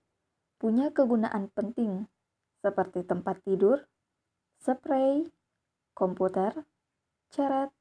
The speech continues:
sisir, bolpoin, stapler, lampu,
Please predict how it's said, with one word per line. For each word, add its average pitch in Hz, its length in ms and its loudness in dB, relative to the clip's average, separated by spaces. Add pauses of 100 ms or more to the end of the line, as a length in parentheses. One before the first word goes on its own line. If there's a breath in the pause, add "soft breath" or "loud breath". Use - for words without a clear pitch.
(600)
sisir, 220 480 -2 (480)
bolpoin, 214 800 2 (400)
stapler, 233 640 -4 (480)
lampu, 196 640 -2